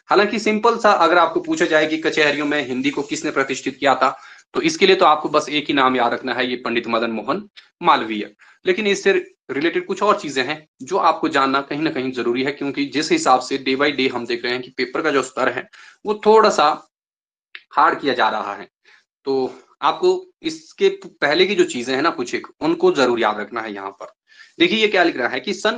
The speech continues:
अठारह सौ छत्तीस से पूर्व कचहरियों की जो भाषा रही वो क्या रही, अ, आपकी, अ, फारसी रही है। यहाँ पर लिखा है देखिए, फारसी।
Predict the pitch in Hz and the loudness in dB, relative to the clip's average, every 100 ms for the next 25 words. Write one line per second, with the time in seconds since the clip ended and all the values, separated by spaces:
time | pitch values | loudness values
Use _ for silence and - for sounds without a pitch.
0 | - 139 127 135 143 175 156 - 196 185 | -2 -2 2 4 2 -2 -4 -6 -4 -4
1 | - - - - 156 185 180 - - - | -8 -20 -12 -6 -4 4 4 4 -6 -6
2 | 120 147 156 190 180 135 127 113 - 143 | -2 0 2 0 -2 -6 -2 -2 0 -2
3 | 127 156 202 - - _ 117 175 175 131 | -2 -6 -10 -16 -20 _ -2 -2 2 2
4 | 113 143 208 - _ _ 120 110 - 123 | 2 -4 -8 -14 _ _ -6 -6 -4 -2
5 | 123 180 254 - _ _ _ _ _ 110 | -2 -2 -6 -10 _ _ _ _ _ -16
6 | 104 101 _ _ - 160 160 165 120 - | -16 -16 _ _ -2 0 0 0 -2 -2
7 | 98 - _ _ 120 135 127 113 113 104 | -12 -14 _ _ -2 0 0 -2 -4 -8
8 | 104 - _ _ _ _ _ _ - 120 | -10 -16 _ _ _ _ _ _ -2 -2
9 | - - | -2 -18